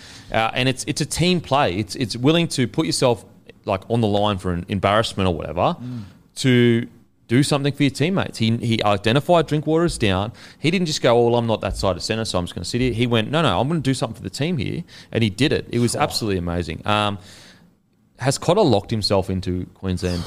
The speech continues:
Speaker 1: debut?
Speaker 3: Locked himself in my team.
Speaker 1: Uh, you, Timmy?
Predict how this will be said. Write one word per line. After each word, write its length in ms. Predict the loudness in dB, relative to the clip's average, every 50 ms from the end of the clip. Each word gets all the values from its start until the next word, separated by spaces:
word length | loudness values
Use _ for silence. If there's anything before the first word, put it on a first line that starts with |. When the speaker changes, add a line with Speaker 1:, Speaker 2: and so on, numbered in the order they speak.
| -4
Speaker 1:
debut? 360 | -2 -2 -2 -2 -4 -6 -8 -10 -14 _ _ _ _ _ _ _ _ _ _ _ _ _ _ _ _ -12
Speaker 3:
Locked 180 | -12 -10 -8
himself 340 | -8 -6 -4 -4 -4 -4 -4
in 120 | -4 -4
my 180 | -2 0 0 -2
team. 240 | -2 -2 -4 -4 -4 -6 -8 -20 -20 -20 -20 _ _ -16 -14 -12 -12 -8 -4 -2
Speaker 1:
Uh, 40 |
you, 180 | 0 0 0 0
Timmy? 300 | 0 0 0 0 0